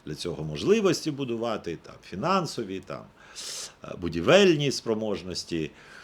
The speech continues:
Теоретично можна купити величезну, якщо Америка погодиться, величезну кількість зброї і в Європі, і в Америці. Коротше, все буде чудово. А от в його словах було таке, що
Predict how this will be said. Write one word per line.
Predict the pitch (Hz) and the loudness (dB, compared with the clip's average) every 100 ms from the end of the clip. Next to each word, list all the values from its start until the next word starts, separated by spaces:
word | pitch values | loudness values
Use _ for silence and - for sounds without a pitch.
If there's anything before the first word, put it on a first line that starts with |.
| - _ - 104 | -20 _ -16 -2
Теоретично | 117 117 123 135 - 95 | 4 4 4 2 -2 -4
можна | 90 78 87 | -6 -4 -6
купити | 92 - 90 87 | -6 -4 -4 -2
величезну, | 78 87 85 90 78 80 | -4 -4 -2 -2 -4 -4
якщо | 78 - 80 | -6 -2 -2
Америка | 78 78 76 71 | 0 -2 -2 -6
погодиться, | 73 71 73 76 71 | -6 -6 -6 -8 -10
величезну | 76 73 78 67 | -10 -6 -8 -8
кількість | 71 69 - 80 | -12 -12 -8 -8
зброї | 90 147 214 214 175 151 131 120 | 0 6 6 6 4 2 0 -4
і | 98 | -4
в | |
Європі, | 92 85 123 202 202 - 147 120 | -4 0 2 2 0 0 0 0
і | 98 | -2
в | 80 | -4
Америці. | 101 185 196 165 - 123 | -4 -2 0 -2 -4 -8
Коротше, | 113 - 143 185 - | -8 -2 0 0 -2
все | 104 139 | 0 0
буде | 131 113 107 | 0 -2 -4
чудово. | - 82 64 58 - | -4 -8 -10 -14 -4
А | 117 | 2
от | 147 147 - - - - - - - - - - - - - _ _ - - 214 | 2 2 -10 -20 -20 -20 -20 -20 -20 -20 -20 -20 -20 -20 -20 _ _ -20 -20 -10
в | 131 | 0
його | 117 135 | 2 2
словах | - 147 190 143 | 2 4 6 6
було | 143 139 | 6 4
таке, | 143 147 | 4 0
що | - 127 117 | 2 4 2